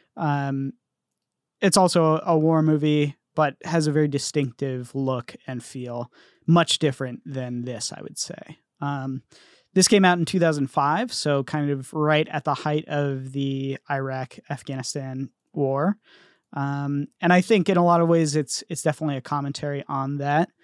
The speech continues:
It's kind of looking backwards to make a comment about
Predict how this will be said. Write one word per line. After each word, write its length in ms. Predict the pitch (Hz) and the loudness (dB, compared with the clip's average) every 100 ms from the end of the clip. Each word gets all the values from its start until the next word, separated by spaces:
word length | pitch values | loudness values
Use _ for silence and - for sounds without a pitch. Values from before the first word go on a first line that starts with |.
| _ _ _ | _ _ _
It's 80 | - | -2
kind 160 | 156 | 0
of 80 | 131 | 2
looking 640 | 139 143 156 147 143 147 - 165 | 0 0 0 0 0 -2 -6 -4
backwards 960 | 139 156 170 - 170 170 175 170 - - | 2 4 4 2 4 4 2 -2 -8 -8
to 360 | - 143 139 | -4 -2 -2
make 320 | 139 143 135 135 | -2 -6 -6 -8
a 100 | 127 | -10
comment 520 | - 147 147 147 - | -4 -2 -2 -4 -6
about 360 | 147 139 135 | -6 -4 -4